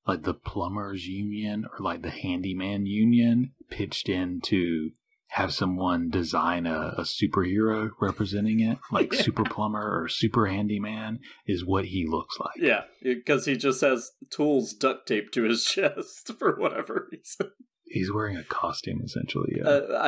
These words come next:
Speaker 2: I, I do need to say, the budget for this movie was, like, half a million dollars. Very low budget.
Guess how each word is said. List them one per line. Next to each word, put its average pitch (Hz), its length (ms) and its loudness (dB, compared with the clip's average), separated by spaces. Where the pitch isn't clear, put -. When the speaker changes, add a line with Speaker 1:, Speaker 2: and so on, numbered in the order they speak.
Speaker 2:
I, - 40 4
I 135 40 6
do 185 200 4
need 180 160 4
to 147 100 2
say, 127 320 4
the 113 160 4
budget 160 400 2
for 170 100 -4
this 147 220 0
movie 131 300 4
was, 117 160 2
like, 113 200 4
half 120 320 2
a 123 60 -2
million 113 380 2
dollars. 120 720 2
Very 156 540 4
low 117 340 6
budget. 98 420 2